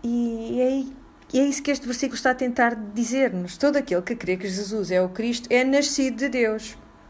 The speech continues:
Portanto, esta é aquela coisa, aquela característica que nos une a todas. Não importa a nossa denominação,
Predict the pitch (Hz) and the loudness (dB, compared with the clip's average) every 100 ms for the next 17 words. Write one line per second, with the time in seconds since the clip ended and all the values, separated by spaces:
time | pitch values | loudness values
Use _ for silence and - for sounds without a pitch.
0 | - - - - - - 233 254 254 269 | -20 -20 -18 -8 -4 0 2 2 2 4
1 | 269 254 - - - 277 294 277 240 220 | 6 4 0 -16 2 8 8 8 4 2
2 | - 214 226 226 190 190 190 226 226 226 | 2 6 8 8 6 2 4 4 4 0
3 | 226 220 240 240 247 - 208 202 - - | 0 0 0 -2 -2 0 0 0 -12 -16
4 | - 302 302 311 233 311 330 254 240 269 | 0 4 6 4 4 2 4 2 0 2
5 | 285 226 175 165 - 240 349 359 311 320 | 4 2 0 -4 -2 2 2 2 4 4
6 | 277 196 175 180 202 208 214 202 196 214 | 4 0 0 0 0 0 0 0 0 0
7 | 214 202 196 - 165 160 | 0 -2 -4 -4 -4 -4